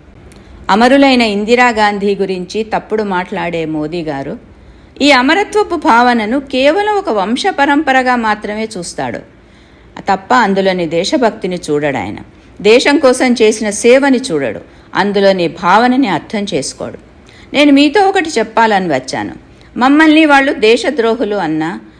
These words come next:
మా ఇంట్లో నుంచి గెంటేసినా, మా అన్నని పార్లమెంట్ నుంచి వెళ్ళగొట్టినా, మా మీద ఎన్ని కేసులను నమోదు చేశారు. వాళ్ళు మా అన్న మీద ఎన్ని కేసులను వేశారంటే,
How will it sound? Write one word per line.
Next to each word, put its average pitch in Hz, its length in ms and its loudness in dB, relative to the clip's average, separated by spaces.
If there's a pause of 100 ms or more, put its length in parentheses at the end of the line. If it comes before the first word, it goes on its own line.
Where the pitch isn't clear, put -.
(140)
మా 254 140 2
ఇంట్లో 277 400 2
నుంచి 285 280 0
గెంటేసినా, 180 800 -4 (300)
మా 262 100 4
అన్నని 269 420 2
పార్లమెంట్ 285 680 0
నుంచి 226 300 -4
వెళ్ళగొట్టినా, 160 840 -4 (360)
మా 247 140 2
మీద 269 260 2
ఎన్ని 262 440 0
కేసులను 220 520 0
నమోదు 175 480 -6 (120)
చేశారు. 165 440 -10 (960)
వాళ్ళు 190 280 2
మా 190 140 -6
అన్న 190 260 -4
మీద 233 200 -2
ఎన్ని 214 420 -2
కేసులను 226 580 -2
వేశారంటే, 170 800 -6